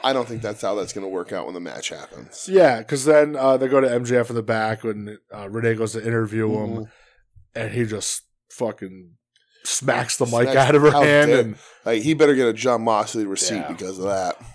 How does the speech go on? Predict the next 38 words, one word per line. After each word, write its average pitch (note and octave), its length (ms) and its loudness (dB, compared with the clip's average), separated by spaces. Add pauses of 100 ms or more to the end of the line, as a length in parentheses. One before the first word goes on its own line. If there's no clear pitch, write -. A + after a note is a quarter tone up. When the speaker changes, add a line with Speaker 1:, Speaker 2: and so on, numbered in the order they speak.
(140)
Speaker 2:
Uh, A#2+ 420 4
I C3 120 2
thought C3 160 6
that B2 100 8
was A#2 120 4
the A2+ 60 -6
perfect A2 420 -4
thing A2 140 -8
for G#2 160 -12
him G#2 140 -12
to G2 100 -10
do F#2+ 180 -12
there. E3 260 -8
Speaker 1:
Mm. G#3+ 120 -12
Speaker 2:
Not A#2 300 -2
say A#2+ 160 0
a A#2 80 2
word A2 360 -4
and G2+ 100 -14
just A2 200 -8
Speaker 1:
Yeah. B2+ 100 -2
Speaker 2:
like, G#2 180 -10 (200)
Speaker 1:
Frustration. A#2 400 -6
Speaker 2:
"I'm A#2+ 100 0
so A2+ 200 0
frustrated G#2 720 -4
right G2+ 180 -10
now," G2 220 -16
you G#2 120 -10
know? G#2 320 -10 (540)
Um, E2 600 -12 (220)
so A2 600 -2
that A#2 260 -4
leads B2 280 -2
us A#2+ 220 -2 (100)
to A#2 360 -4 (460)
the C#3 300 8
Switchblade, A2 1000 -2